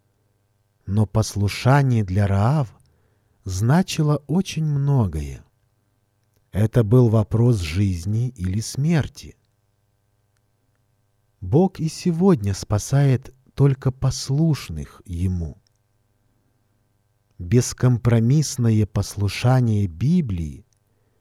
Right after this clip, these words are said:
все еще явно противоречит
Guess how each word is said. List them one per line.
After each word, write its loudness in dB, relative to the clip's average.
все 0
еще 0
явно 0
противоречит -2